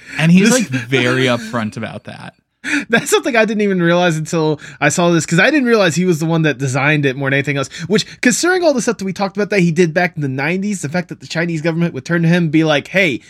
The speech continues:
Speaker 2: we need you to present something that is gonna represent how amazing our country is to the entire, entire global audience." That is, like, I, I don't know if they just didn't learn from the past or whatnot, but the fact that they allowed him to do it and still make such a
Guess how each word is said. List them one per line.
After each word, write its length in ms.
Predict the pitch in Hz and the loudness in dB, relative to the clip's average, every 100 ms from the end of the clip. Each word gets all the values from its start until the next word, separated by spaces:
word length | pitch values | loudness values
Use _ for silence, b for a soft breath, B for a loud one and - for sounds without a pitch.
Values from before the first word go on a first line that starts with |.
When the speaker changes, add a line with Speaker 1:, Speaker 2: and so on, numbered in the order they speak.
| B | B
Speaker 2:
we 200 | 123 190 | -6 -2
need 280 | 262 240 156 | 0 2 2
you 120 | 202 | 2
to 100 | 170 | 2
present 340 | 143 147 175 151 | 0 0 0 -2
something 240 | 175 165 | -4 0
that 120 | 156 151 | 0 0
is 80 | |
gonna 180 | 135 143 | 0 0
represent 560 | 139 147 151 139 151 - B | 0 -2 -2 -2 -2 -4 B
how 240 | - 180 180 | -2 2 2
amazing 480 | 156 175 190 180 | 2 2 4 4
our 120 | 175 160 | 4 4
country 380 | 175 170 160 | 4 2 2
is 160 | 151 139 | 0 0
to 140 | - | -2
the 180 | 175 180 | -2 0
entire, 600 | 175 - 165 190 190 180 | -2 -2 0 2 4 2
entire 500 | 180 - 202 214 208 196 | 0 -2 -2 2 0 -2
global 520 | 143 151 175 170 170 - | -2 0 2 2 0 0
audience." 560 | 143 151 131 107 - - B B | 2 2 0 -2 -10 -12 B B
That 420 | 131 131 214 349 | -4 0 2 4
is, 400 | 349 220 151 - | 2 0 -2 -2
like, 280 | 196 160 147 _ _ - | 2 2 0 _ _ -4
I, 140 | 185 - 165 | -2 -2 -2
I 80 | |
don't 220 | 175 196 233 | 0 2 2
know 100 | 247 | 0
if 100 | - | 0
they 120 | 214 | 0
just 200 | 180 - | 0 -2
didn't 300 | 220 170 151 | 0 0 2
learn 380 | 175 214 269 302 | 4 4 2 0
from 140 | 339 | 0
the 60 | 339 | 0
past 360 | 311 320 320 | 0 0 0
or 60 | 320 | 0
whatnot, 320 | 294 320 311 | 2 4 2
but 100 | 220 | -2
the 80 | 185 | -4
fact 240 | 220 214 | -2 -2
that 140 | 226 180 | -2 -2
they 260 | 180 175 - B B | 0 0 -4 B B
allowed 320 | 160 170 196 | 0 2 2
him 160 | 190 185 | 0 0
to 80 | |
do 180 | 170 160 | 0 0
it 100 | 190 165 | -2 -2
and 160 | 156 | -4
still 320 | - - 180 | -4 0 2
make 220 | 185 180 - | 2 -2 -4
such 180 | 175 | -6
a 300 | 151 139 120 | -2 -2 -2